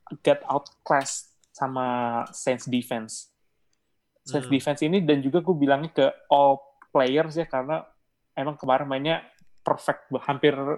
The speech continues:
Speaker 1: bisa dibilang perfect. Dari defensive line, dari linebacker, ada Demario Davis juga yang bagus banget kemarin. Sama defensive back mereka, Janoris Jenkins sama,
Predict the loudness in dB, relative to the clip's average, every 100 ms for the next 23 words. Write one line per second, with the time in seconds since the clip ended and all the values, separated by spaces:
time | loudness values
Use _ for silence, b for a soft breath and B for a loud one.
0 | -4 -2 0 2 0 -2 -4 -6 -4 -6
1 | _ _ _ _ _ _ _ 2 2 4
2 | 2 2 2 2 2 0 -2 -4 0 0
3 | -2 0 4 4 2 -2 -2 0 0 0
4 | -2 0 0 0 -8 -6 -4 -4 -4 -2
5 | -2 -2 -2 -4 -6 -6 -4 -2 -2 -4
6 | -6 -10 -10 -12 -6 -6 -6 _ _ _
7 | _ -2 0 2 2 2 -2 -10 -12 -6
8 | -4 -4 -2 -4 -4 -6 -4 2 2 2
9 | 0 -4 -4 -4 -6 -4 -6 -4 -4 -2
10 | -2 -2